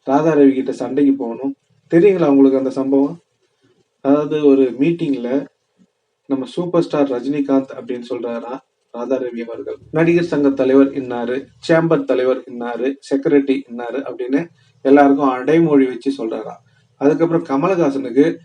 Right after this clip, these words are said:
எதுவுமே சொல்லலையா, அவர் கமலஹாசன் மட்டும் சொல்லிட்டாராம். உடனே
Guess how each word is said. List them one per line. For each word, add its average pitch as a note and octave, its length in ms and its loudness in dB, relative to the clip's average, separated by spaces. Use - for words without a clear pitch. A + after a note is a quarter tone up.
எதுவுமே E3 340 2
சொல்லலையா, C3+ 600 -2
அவர் D3+ 300 2
கமலஹாசன் D3 600 2
மட்டும் C3 240 -2
சொல்லிட்டாராம். A#2+ 440 -10
உடனே D3 680 -2